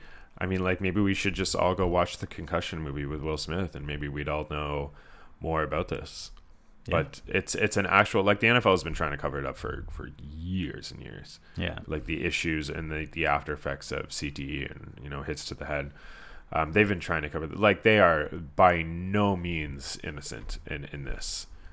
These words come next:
Speaker 1: By no means. Like, what, you add a little bit more padding to the helmet and you think that changes it?
Speaker 2: Well, they have taken out, you know,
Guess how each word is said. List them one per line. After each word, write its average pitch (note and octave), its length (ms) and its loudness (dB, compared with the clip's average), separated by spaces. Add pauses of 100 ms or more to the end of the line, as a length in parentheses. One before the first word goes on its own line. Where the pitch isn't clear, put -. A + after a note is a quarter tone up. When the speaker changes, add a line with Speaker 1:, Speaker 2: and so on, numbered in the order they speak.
(180)
Speaker 1:
By D#2+ 140 0
no D#2+ 200 -2
means. C#2+ 300 -6
Like, F2 160 2
what, D2+ 180 2
you E2 80 0
add E2+ 200 8
a F2 40 4
little F2+ 220 4
bit F2 120 4
more D#2+ 160 0
padding E2+ 400 2
to F2+ 120 -2
the E2 80 2
helmet F2+ 360 0
and F2 120 -6
you D#2 80 -4
think D#2+ 160 -4
that D#2 180 -2 (720)
changes F#2 400 0
it? A2 180 4 (180)
Speaker 2:
Well, E3+ 80 8
they F#3 120 12
have F#3 180 12
taken D#3+ 240 12
out, B2 240 12
you B2+ 80 8
know, A#2+ 240 10